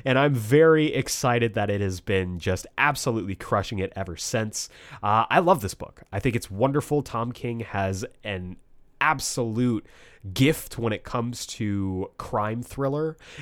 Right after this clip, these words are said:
and I'm really, really stoked to pick up this next chapter. So let's go ahead and dive into the synopsis.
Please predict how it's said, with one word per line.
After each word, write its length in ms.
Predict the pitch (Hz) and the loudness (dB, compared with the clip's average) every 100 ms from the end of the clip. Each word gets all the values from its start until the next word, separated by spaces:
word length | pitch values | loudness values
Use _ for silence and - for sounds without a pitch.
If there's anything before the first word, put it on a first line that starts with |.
| - | -6
and 220 | 101 107 | -4 -2
I'm 420 | 110 127 117 110 | -2 0 0 0
really, 380 | 120 123 127 120 | 4 6 6 4
really 300 | 113 113 104 | 2 0 -2
stoked 420 | - - 98 85 | -2 -2 -4 -4
to 80 | - | -8
pick 220 | - 101 | -8 -6
up 120 | 92 - | -6 -8
this 160 | 87 | -10
next 200 | 92 - | -10 -10
chapter. 400 | - 87 82 - | -8 -6 -6 -10
So 160 | - 107 | -12 -8
let's 140 | 104 | -6
go 100 | 120 | -2
ahead 140 | 107 117 | -2 -2
and 60 | |
dive 260 | 104 101 92 | -4 -2 -4
into 100 | 87 | -6
the 80 | 80 | -8
synopsis. 800 | - 76 76 - - - - | -12 -14 -14 -16 -20 -20 -20